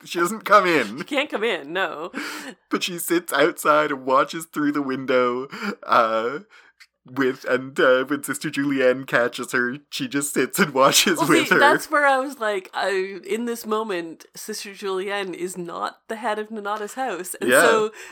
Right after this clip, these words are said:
Speaker 2: when she finds Sister Monica Jones, she doesn't have to drag her back home. She can just be like, "Well,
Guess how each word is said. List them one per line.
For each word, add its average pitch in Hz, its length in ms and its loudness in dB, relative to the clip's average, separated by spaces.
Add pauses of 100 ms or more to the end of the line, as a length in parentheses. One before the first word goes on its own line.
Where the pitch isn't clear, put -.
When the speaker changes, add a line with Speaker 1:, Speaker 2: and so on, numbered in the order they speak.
Speaker 2:
when 233 160 -2
she 262 160 -6
finds 262 400 -2
Sister 254 260 -10
Monica 226 280 -6
Jones, 214 400 -2
she 233 100 -10
doesn't 240 300 -6
have 226 220 -2
to 208 80 -20
drag 202 340 -6
her 247 120 -4
back 190 360 -6
home. 226 320 -6
She 208 120 -14
can 190 100 -14
just 202 160 -14
be 202 80 -6
like, 190 260 -8
"Well, 277 320 -4